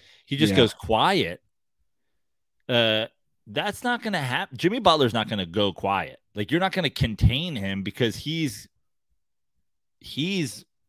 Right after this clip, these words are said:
Speaker 1: facilitating and he's forcing the shot and he's going to get his. Jason Tatum, I mean, a guy that has a tendency to disappear from time to time,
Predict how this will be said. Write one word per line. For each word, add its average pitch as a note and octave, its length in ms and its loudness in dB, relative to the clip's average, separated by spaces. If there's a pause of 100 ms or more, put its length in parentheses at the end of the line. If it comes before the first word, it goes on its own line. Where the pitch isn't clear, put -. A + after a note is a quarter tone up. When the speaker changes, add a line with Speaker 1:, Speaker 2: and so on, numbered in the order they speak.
(280)
Speaker 1:
facilitating G#2+ 800 0
and F2 120 -6
he's F3+ 460 -2
forcing G#2+ 500 -2
the F2+ 60 -4
shot E2+ 360 -4
and F2 120 -10
he's D#3 320 -4
going G2 300 0
to F2+ 60 -8
get E2 180 -4
his. E2 340 -8 (380)
Jason F3 340 -2
Tatum, C#3 520 0 (1500)
I A2+ 100 0
mean, A#2 340 0
a A#2+ 100 2
guy F3 460 0
that A#2 280 -2
has G#2+ 460 -4
a A2 100 -6
tendency C#3 600 2
to G2 100 -6
disappear A2+ 680 -4
from F2 220 -10
time E2+ 280 0
to D#2 80 -12
time, E2 460 -8